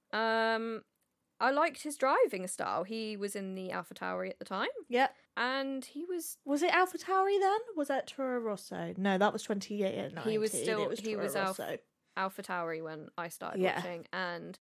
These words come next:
Speaker 1: I, yeah, I really liked his driving style. He wasn't, like, exactly having podiums and stuff, but I just, I watched him.
Speaker 2: He
Speaker 1: I
Speaker 2: was
Speaker 1: found
Speaker 2: the, he was the one.
Speaker 1: I found myself watching his car
Speaker 2: Yeah.
Speaker 1: off the cars on track.
Speaker 2: Yeah.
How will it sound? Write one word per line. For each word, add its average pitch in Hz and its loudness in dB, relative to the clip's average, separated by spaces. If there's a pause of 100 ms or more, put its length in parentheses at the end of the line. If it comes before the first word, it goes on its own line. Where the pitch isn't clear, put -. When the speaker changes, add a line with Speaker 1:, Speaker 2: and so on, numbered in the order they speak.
(280)
Speaker 1:
I, 285 4
yeah, 320 6
I 247 6
really 302 0
liked 285 0
his 247 -10
driving 277 0
style. 277 0
He 233 -6 (880)
wasn't, 262 -2
like, 214 -2
exactly 202 -4 (240)
having 196 -4
podiums 190 -4
and 170 -12
stuff, 285 -2
but 240 2
I 233 2
just, 262 -2 (1800)
I 220 4
watched 214 2
him. 294 4
Speaker 2:
He 262 4
Speaker 1:
I 233 8
Speaker 2:
was 247 6
Speaker 1:
found 294 10
Speaker 2:
the, 294 4
he 220 4
was 226 -2
the 349 4 (160)
one. 208 10 (100)
Speaker 1:
I 254 8
found 311 4
myself 311 4
watching 269 2
his 285 0
car 190 6
Speaker 2:
Yeah. - 4
Speaker 1:
off - 4
the 202 -2
cars 196 4
on 190 -2
track. - -2
Speaker 2:
Yeah. 214 -2